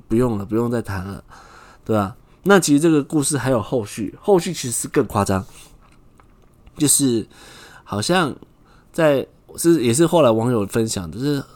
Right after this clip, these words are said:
那个帮忙联系的网友后来还是有联系上，也是跟人家，就是他们也是发动了很多那种人家去关怀他们，或者去把他们的评价刷回来。那也有公开去谴责那个当初搞不清楚状况的网友。那网友有把他的，也有叫，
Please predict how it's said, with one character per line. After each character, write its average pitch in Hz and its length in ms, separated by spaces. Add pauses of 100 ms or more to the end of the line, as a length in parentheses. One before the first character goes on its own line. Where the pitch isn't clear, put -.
那 156 180
个 135 100
帮 185 180
忙 170 140
联 135 140
系 170 100
的 143 80
网 131 120
友 117 60
后 196 160
来 135 100
还 120 100
是 160 140
有 117 80
联 104 200
系 131 140
上， 117 280 (440)
也 117 100
是 170 140
跟 165 260
人 123 160
家， 131 240 (140)
就 156 100
是 160 120
他 160 80
们 156 120
也 113 80
是 135 280
发 139 220
动 139 200
了 120 60
很 107 180
多 123 180
那 123 60
种 110 320
人 104 140
家 123 100
去 - 140
关 127 280
怀 117 180
他 117 140
们， 117 160
或 131 120
者 131 80
去 139 80
把 95 180
他 107 80
们 120 160
的 110 160
评 107 200
价 131 160
刷 117 220
回 107 200
来。 98 220 (440)
那 151 240 (420)
也 143 140
有 147 80
公 143 160
开 147 100
去 151 140
谴 104 220
责 101 160
那 120 100
个 107 140
当 113 200
初 120 120
搞 98 160
不 104 100
清 113 180
楚 98 60
状 113 160
况 110 160
的 92 80
网 95 240
友。 95 180
那 139 120
网 143 160
友 143 120
有 120 120
把 104 120
他 110 180
的， 110 300
也 110 140
有 131 180
叫， 110 320